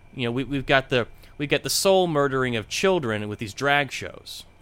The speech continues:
Inflation. The misery index just came up. It, it's at recession levels.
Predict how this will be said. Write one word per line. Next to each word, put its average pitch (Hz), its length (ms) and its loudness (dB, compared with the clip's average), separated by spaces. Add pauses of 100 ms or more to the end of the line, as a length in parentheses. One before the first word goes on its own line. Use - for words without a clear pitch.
(420)
Inflation. 170 720 2
The 143 80 0
misery 190 400 2
index 120 320 -2
just - 200 -6
came 120 140 -6
up. 104 160 -6
It, 135 120 -4
it's 151 200 0
at 170 180 2
recession 151 520 -4
levels. 123 460 -6